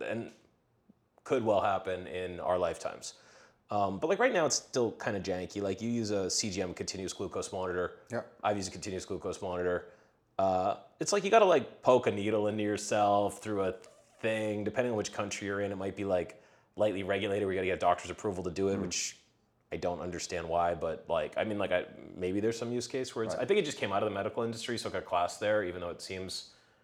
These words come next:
Speaker 1: relatively harmless. Other sensors don't, aren't, aren't regulated. Um, it's, like, a little bit of a hassle to set up and get going and track, like, more than most people will use.
Speaker 2: Uh, yes, you need to spend some time up front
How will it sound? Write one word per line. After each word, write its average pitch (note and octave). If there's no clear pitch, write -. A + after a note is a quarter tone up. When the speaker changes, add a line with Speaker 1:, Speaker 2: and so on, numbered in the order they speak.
Speaker 1:
relatively F#2+
harmless. F#2
Other F2+
sensors F2+
don't, F2
aren't, F2
aren't F#2
regulated. F#2+
Um, F#2
it's, -
like, A3+
a -
little C4
bit F#3+
of B2+
a A2
hassle E2
to F2
set F#2
up F2
and F2+
get E2+
going E2+
and D#2+
track, -
like, A#2+
more E3
than C#3
most G2
people E2+
will C2+
use. -
Speaker 2:
Uh, F#2
yes, A#2
you C#3+
need C#3
to A#2
spend A2+
some G#2+
time G#2
up G2
front G2+